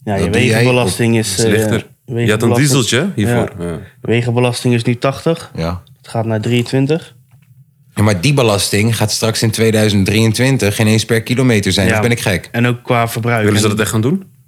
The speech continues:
Speaker 1: Ja, ja,
Speaker 2: Dat is al
Speaker 1: ja.
Speaker 2: doorgevoerd.
Speaker 3: Wat?
Speaker 1: Ja, maar ze gaan
Speaker 2: Dus
Speaker 1: ook
Speaker 2: kijk, die Tory gaat zijn, stel je voor jij rijdt maar twintig kilometer per week met je waggy. Dan ga jij maar betalen voor twintig per week. Stel je voor jij rijdt twintigduizend per week, dan ga je betalen voor twintig.
Speaker 1: Maar dan
Speaker 3: Hoe
Speaker 1: ligt
Speaker 3: gaan
Speaker 1: het
Speaker 3: ze dat trekken
Speaker 1: Maar
Speaker 3: dan?
Speaker 1: dan ligt het ook aan natuurlijk welke auto je hebt, hè?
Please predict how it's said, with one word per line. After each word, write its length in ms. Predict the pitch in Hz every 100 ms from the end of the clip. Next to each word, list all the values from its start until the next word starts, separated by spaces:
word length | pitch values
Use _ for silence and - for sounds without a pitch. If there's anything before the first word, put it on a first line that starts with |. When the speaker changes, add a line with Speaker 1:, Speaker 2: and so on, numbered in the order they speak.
| _ -
Speaker 1:
Ja, 200 | 131 147
ja, 60 |
Speaker 2:
Dat 100 | 139
is 60 | 110
al 60 | 113
Speaker 1:
ja. 60 |
Speaker 2:
doorgevoerd. 480 | 110 120 107 90 78 - -
Speaker 3:
Wat? 140 | 147
Speaker 1:
Ja, 140 | 160 123
maar 140 | 135
ze 60 | 135
gaan 100 | 135
Speaker 2:
Dus 100 | 143
Speaker 1:
ook 60 |
Speaker 2:
kijk, 300 | 147 113 - - _ - _
die 140 | - 101
Tory 260 | 131 139
gaat 200 | - 131
zijn, 240 | - 131 127
stel 220 | - 120
je 120 | 120
voor 200 | 113 117
jij 160 | 113 110
rijdt 240 | 110 110
maar 160 | 110 101
twintig 360 | 117 113 107
kilometer 480 | - 107 107 107 104
per 140 | 101
week 220 | 95 113 113
met 140 | 104
je 80 | 107
waggy. 260 | 110 113 139 - - _ -
Dan 120 | 92
ga 140 | 92
jij 140 | 104 101
maar 160 | 101
betalen 380 | 87 - 98 101
voor 120 | 92 82
twintig 340 | 85 80 -
per 140 | 80
week. 240 | 71 67 - _ _ -
Stel 200 | - 92
je 80 |
voor 160 | 90 95
jij 180 | 90 92
rijdt 280 | 95 92 -
twintigduizend 680 | 101 95 - 95 104 90
per 140 | 80 85
week, 240 | 80 87
dan 100 | 82
ga 100 | 78
je 120 | 92
betalen 360 | 85 - 90 87
voor 100 | 87
twintig. 240 | 90 90 113
Speaker 1:
Maar 80 |
dan 80 | 117
Speaker 3:
Hoe 80 | -
Speaker 1:
ligt 100 | -
Speaker 3:
gaan 80 | 147
Speaker 1:
het 0 |
Speaker 3:
ze 60 | 160
dat 80 |
trekken 240 | 147 196 -
Speaker 1:
Maar 80 | 131
Speaker 3:
dan? 100 | 135
Speaker 1:
dan 80 | 143
ligt 120 | 135
het 100 | 143
ook 80 | 147
aan 100 | 139
natuurlijk 280 | 131 127 120
welke 200 | 120 110
auto 280 | 139 135
je 100 | 120
hebt, 160 | 110 101
hè? 100 | 117